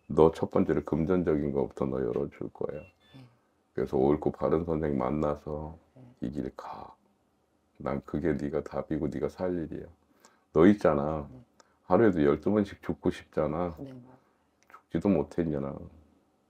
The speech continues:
Speaker 2: 작년까지만 해도 몸에 손 많이 댔어요.
Speaker 1: 그래봤자 네 상처만 몸에 기스만 나고 흉만 나고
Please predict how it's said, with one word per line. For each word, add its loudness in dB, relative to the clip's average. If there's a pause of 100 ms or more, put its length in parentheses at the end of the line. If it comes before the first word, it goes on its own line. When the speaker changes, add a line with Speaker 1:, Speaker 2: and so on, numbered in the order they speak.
Speaker 2:
작년까지만 -4
해도 -10
몸에 -2
손 -10
많이 -12
댔어요. -20 (280)
Speaker 1:
그래봤자 6
네 4
상처만 6
몸에 8
기스만 6
나고 8
흉만 4
나고 6